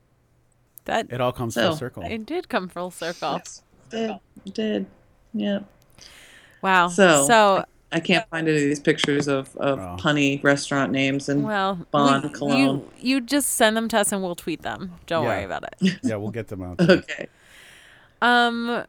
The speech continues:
Speaker 1: thank you so much for joining us
Speaker 2: Yeah, is there
Speaker 1: on I Don't
Speaker 2: any
Speaker 1: Hate This. Anything else you want to add about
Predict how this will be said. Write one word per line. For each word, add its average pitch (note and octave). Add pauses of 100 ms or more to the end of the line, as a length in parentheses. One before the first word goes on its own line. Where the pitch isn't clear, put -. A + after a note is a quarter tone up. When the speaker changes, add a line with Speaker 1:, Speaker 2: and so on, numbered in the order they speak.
(140)
Speaker 1:
thank C4+
you E4
so D#4
much C4
for B3
joining A#3
us F3
Speaker 2:
Yeah, E3
is B2
there C3+
Speaker 1:
on C3
I C3+ (160)
Don't G#3
Speaker 2:
any G3+
Speaker 1:
Hate A3+
This. G3+
Anything G3+
else F#3+
you G3+
want F3+ (160)
to F3+ (560)
add D3
about D#3